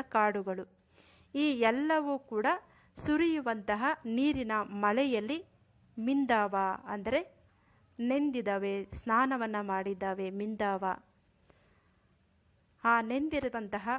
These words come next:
ಭೂಮಿಯಿಂದ ಬೆಟ್ಟ, ಗುಡ್ಡ, ಬಯಲು, ಕಾಡುಗಳಲ್ಲಿ ಇರುವಂತಹ ಗಿಡ ಮರಗಳು ಹೊಸ ಜೀವಕಳೆಯನ್ನ ಪಡೆದು ಹಚ್ಚ ಹಸಿರಾಗಿ ನಗುತ್ತಿವೆ. ಆ ಒಂದು ಸಮಯದಲ್ಲಿ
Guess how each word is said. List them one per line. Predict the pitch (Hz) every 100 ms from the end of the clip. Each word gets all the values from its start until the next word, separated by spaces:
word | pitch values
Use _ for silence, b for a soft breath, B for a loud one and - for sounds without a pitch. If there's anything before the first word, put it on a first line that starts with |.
| -
ಭೂಮಿಯಿಂದ | 202 190 262 262 214 196 196 311 - _ _ _ _ _ _ _
ಬೆಟ್ಟ, | 226 208 262 - 214 202 202
ಗುಡ್ಡ, | 247 202 208 202
ಬಯಲು, | 202 214 247 240 214 208
ಕಾಡುಗಳಲ್ಲಿ | - 220 247 254 214 208 202 202 202
ಇರುವಂತಹ | 208 196 196 196 254 359 B B B B
ಗಿಡ | 240 285 330
ಮರಗಳು | 302 202 208 254 226 269
ಹೊಸ | 302 - 226 - 247
ಜೀವಕಳೆಯನ್ನ | 185 233 269 269 226 202 202 196 196 190
ಪಡೆದು | - 196 196 294 349 B B -
ಹಚ್ಚ | 277 - - 311 208
ಹಸಿರಾಗಿ | 208 277 269 220 214 320 -
ನಗುತ್ತಿವೆ. | 220 208 202 220 - 214 190 190 - _ _ _ _ _ b b b b -
ಆ | 240 247
ಒಂದು | 220 208
ಸಮಯದಲ್ಲಿ | 208 214 202 202 190 202 254